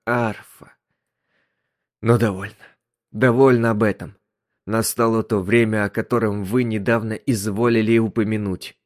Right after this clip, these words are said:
Время, в которое всё наше поколение отвернулось от поэзии, а все мы очутились в осеннем ненастье.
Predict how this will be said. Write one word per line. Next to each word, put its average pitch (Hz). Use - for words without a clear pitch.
Время, 98
в -
которое 110
всё 123
наше 113
поколение 110
отвернулось 110
от 107
поэзии, 101
а 98
все 104
мы 101
очутились 117
в 110
осеннем 117
ненастье. 113